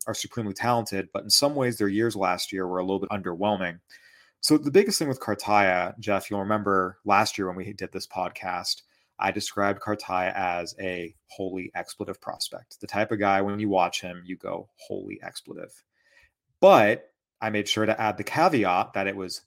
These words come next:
thirty-two games at low A, and we need to see what this looks like over a longer sample against better competition. So we came back to Rancho Cucamonga to start the year, understandably,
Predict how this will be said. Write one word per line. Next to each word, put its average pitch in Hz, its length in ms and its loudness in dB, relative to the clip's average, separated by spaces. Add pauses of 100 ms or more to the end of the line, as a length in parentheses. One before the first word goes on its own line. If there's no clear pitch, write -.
thirty-two 147 680 -2
games 139 360 -6
at 95 180 -6
low 92 240 -2
A, 90 160 -4 (160)
and 104 160 -8
we 101 80 -8
need 107 220 -8
to 113 100 -6
see 107 220 -2
what 98 260 -4
this - 180 -12
looks 101 280 -6
like 92 320 -2 (500)
over 113 240 2
a 110 80 6
longer 98 300 2
sample 98 480 -6
against 90 320 -10
better 98 160 -4
competition. - 680 -12 (800)
So - 120 -2
we 127 60 0
came 196 180 0
back 196 200 8
to - 140 -12
Rancho 123 220 -2
Cucamonga 113 560 2
to - 100 -10
start 104 380 -2
the 101 80 -6
year, 92 240 -2
understandably, 95 840 -2